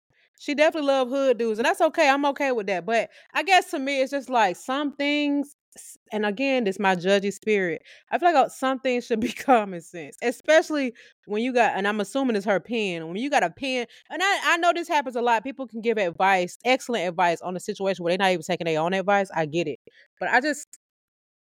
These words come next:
I don't know. But you know what? She knows C Murder very well, obviously. And so who knows what those conversations was like. But I, and maybe she thought that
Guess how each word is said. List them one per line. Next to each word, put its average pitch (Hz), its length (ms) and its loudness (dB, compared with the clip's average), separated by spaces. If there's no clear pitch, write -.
I 233 140 -4
don't 156 180 -8
know. 151 260 -14
But 294 160 0
you 339 80 -4
know 359 140 6
what? 339 320 2
She 320 200 -6
knows 294 260 -2
C 269 120 -6
Murder 233 200 0
very 190 260 0
well, 175 300 0
obviously. 160 720 -4
And 175 120 -8
so 208 120 2
who 254 160 4
knows 233 180 2
what 202 80 -4
those 196 160 2
conversations 196 540 0
was 196 180 -4
like. 202 340 0
But 202 240 2
I, 196 140 -4
and 220 220 -4
maybe 311 300 4
she 302 220 -4
thought 254 460 0
that 185 320 0